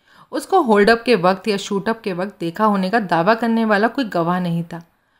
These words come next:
उस सिलसिले में उससे कभी कोई पूछताछ तक भी नहीं हुई। पुलिस को असल मुजरिम की बाबत कोई अंदाज़ा नहीं था, क्योंकि उसका जोड़ीदार मारा गया था और जिस सिक्योरिटी गार्ड से उसका आमना सामना हुआ था, वो जिंदा रहता तो चश्मदीद बनता,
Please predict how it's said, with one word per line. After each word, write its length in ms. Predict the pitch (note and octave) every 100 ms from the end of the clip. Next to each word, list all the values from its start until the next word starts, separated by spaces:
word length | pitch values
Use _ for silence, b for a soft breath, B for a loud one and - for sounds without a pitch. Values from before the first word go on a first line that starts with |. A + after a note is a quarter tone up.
| _ A#3+
उस 140 | B3
सिलसिले 380 | A3+ G3+ G#3+ G3+
में 140 | G3+
उससे 360 | F#3+ G#3+ - F#3+
कभी 220 | F#3 F3+
कोई 140 | F3
पूछताछ 680 | E3 F3+ F#3+ - G#3 G#3+ - -
तक 180 | A3 G3+
भी 160 | G#3
नहीं 260 | G3+ F3 E3
हुई। 180 | E3 F#3+ _ _ _ _ _
पुलिस 260 | C4 D4 D4
को 100 | D4+
असल 400 | - G#3 A#3+ C4
मुजरिम 360 | A#3 G3 G#3
की 140 | G#3+ A3+
बाबत 300 | F3+ F3 A3
कोई 140 | B3
अंदाज़ा 480 | - F3+ F3 E3+ F3+
नहीं 260 | F#3 E3+ E3+
था, 140 | - _ _
क्योंकि 220 | A3+ B3+
उसका 200 | A#3+ B3
जोड़ीदार 460 | F#3 F3+ F#3+ G#3 C4+
मारा 320 | F#3+ E3+ E3+
गया 220 | E3 D3+
था 280 | D3+ F3 b b b -
और 80 | A3
जिस 240 | D4 C#4+
सिक्योरिटी 580 | B3+ - A#3 A#3 B3+ C4
गार्ड 320 | G3 F#3 G#3
से 200 | - B3
उसका 260 | A#3+ - A3
आमना 240 | F3 G3+
सामना 340 | A3+ A3+ A3+ A3+
हुआ 220 | A3+ A#3
था, 320 | B3 G3 b b b _
वो 80 | C4+
जिंदा 300 | A#3+ B3 B3
रहता 340 | A#3+ A#3 A#3
तो 120 | A3 F#3
चश्मदीद 640 | D#3+ D#3 G#3 G#3+ A#3 G3
बनता, 440 | A3+ A3 G#3+ G#3